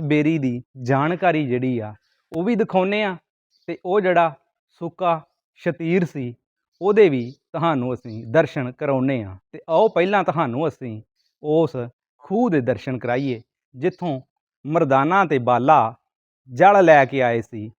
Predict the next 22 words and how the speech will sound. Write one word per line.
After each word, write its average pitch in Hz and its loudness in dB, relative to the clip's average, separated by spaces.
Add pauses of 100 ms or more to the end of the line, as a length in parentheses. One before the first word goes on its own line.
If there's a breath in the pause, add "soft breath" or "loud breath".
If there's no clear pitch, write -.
(120)
ਇਸ 165 0 (840)
ਸੁੱਕੇ 214 0
ਹੋਏ 117 2 (240)
ਸ਼ਤੀਰ 180 0
'ਤੇ 117 -6 (240)
ਪਾਉਣ 160 2
ਵਾਸਤੇ। 113 -4 (460)
ਆ 180 6
ਤੁਸੀਂ 160 0 (460)
ਉਸ 185 6
ਵੇਲੇ 180 8
ਦਾ 139 4 (260)
ਪੁਰਾਤਨ 156 0
ਇੱਕ 139 0 (180)
ਖੂਹ 226 4
ਵੇਖ 202 6
ਸਕਦੇ 196 4
ਹੋ। 175 0 (600)
ਇਸ 208 2
ਵਿੱਚੋਂ 180 2 (800)
ਮਰਦਾਨੇ 156 4
ਨੇ 131 0